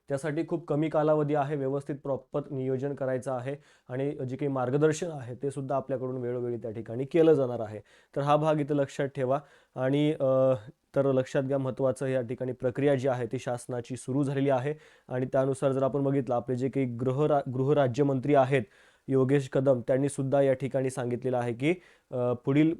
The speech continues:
महिना दोन महिन्यामध्ये राज्यात पोलीस भरती संदर्भात पदांची भरती प्रक्रिया राबवली जाईल असं त्यांनी स्टेटमेंट दिलं आहे. आणि त्यानुसार जर आपण बघितलं, मग येत्या दोन महिन्यामध्ये तुमचा पेपर होईल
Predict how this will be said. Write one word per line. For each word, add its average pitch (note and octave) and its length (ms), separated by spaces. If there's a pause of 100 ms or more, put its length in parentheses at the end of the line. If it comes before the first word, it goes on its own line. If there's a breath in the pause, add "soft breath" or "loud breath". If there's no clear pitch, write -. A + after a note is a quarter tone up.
महिना C3 340
दोन C#3 200
महिन्यामध्ये C3+ 520
राज्यात B2 300 (100)
पोलीस C3 240
भरती B2 280
संदर्भात B2 400 (100)
पदांची A#2+ 300
भरती A#2 300
प्रक्रिया B2 420 (420 soft breath)
राबवली B2 500
जाईल A#2+ 220
असं A#2 200
त्यांनी A#2+ 240
स्टेटमेंट C3+ 480
दिलं A2+ 200
आहे. G#2+ 180
आणि A#2+ 180
त्यानुसार B2+ 380
जर B2+ 100
आपण B2+ 180
बघितलं, C3 280
मग A#2 120
येत्या A#2 200
दोन B2 220
महिन्यामध्ये B2 480
तुमचा A#2+ 280
पेपर A#2+ 380
होईल B2+ 360